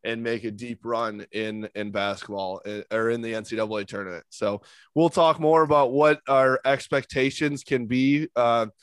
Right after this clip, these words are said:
for next weekend and the following weekend once we get into tournament time, uh, for Michigan basketball. But, uh, thank you guys for listening. You can follow us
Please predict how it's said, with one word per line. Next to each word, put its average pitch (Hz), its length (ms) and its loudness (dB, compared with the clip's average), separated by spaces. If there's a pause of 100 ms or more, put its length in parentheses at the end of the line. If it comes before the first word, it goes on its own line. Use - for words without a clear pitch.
(200)
for 135 260 4
next 135 340 -2
weekend 165 580 2
and 113 180 -4
the 107 60 -10
following 139 520 2
weekend 139 420 -2
once 123 220 -4
we 120 80 -4
get 120 160 -2
into 113 180 -6
tournament 123 440 -8
time, 123 280 -2 (360)
uh, 110 160 2
for 123 120 -8
Michigan 123 360 -6
basketball. 113 500 0
But, 117 260 0 (280)
uh, 107 320 2 (260)
thank 156 260 2
you 151 60 -2
guys 139 300 2
for 123 140 -4
listening. 131 460 0
You 131 120 -2
can 127 160 -6
follow 123 340 2
us 117 180 2